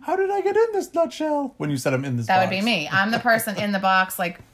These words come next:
Speaker 2: punching the sides to make arms and holes for legs. Like, I can't fit into that. So I would say going into twenty twenty is gonna be, like, my way. It's just, it's my way or the highway. <laughs>
Speaker 1: My way
Speaker 2: But
Speaker 1: or the
Speaker 2: in,
Speaker 1: highway.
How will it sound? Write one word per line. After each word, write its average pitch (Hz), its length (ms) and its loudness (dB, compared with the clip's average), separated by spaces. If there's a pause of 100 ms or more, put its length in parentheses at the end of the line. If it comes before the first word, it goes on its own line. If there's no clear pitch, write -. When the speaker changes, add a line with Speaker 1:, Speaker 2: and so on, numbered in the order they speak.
(100)
Speaker 2:
punching 190 480 -2
the 160 320 0
sides 175 560 -2
to 175 80 -10
make 165 260 -6
arms 160 520 -2
and 156 300 -8
holes 156 460 -8
for 156 120 -10
legs. 151 400 -6
Like, 147 340 -8 (300)
I 170 100 -10
can't 190 320 -6
fit 240 180 -8
into 240 280 -4
that. - 360 -10 (500)
So - 220 -4
I 190 440 4
would 196 120 -2
say 185 300 -2
going 190 260 -2
into 180 180 -6
twenty 175 220 -6
twenty 175 280 -6
is 165 100 -8
gonna 170 180 -8
be, 165 320 -8
like, 156 220 -10
my 151 300 -4
way. 165 540 -4
It's - 240 -14
just, - 360 -12 (360)
it's - 120 -16
my 180 200 0
way 254 160 2
or 254 40 2
the 247 80 2
highway. 233 520 4
<laughs> 415 60 2 (320)
Speaker 1:
My 123 200 2
way 131 160 6
Speaker 2:
But - 20 2
Speaker 1:
or - 40 2
the 262 120 4
Speaker 2:
in, 247 60 4
Speaker 1:
highway. 110 500 0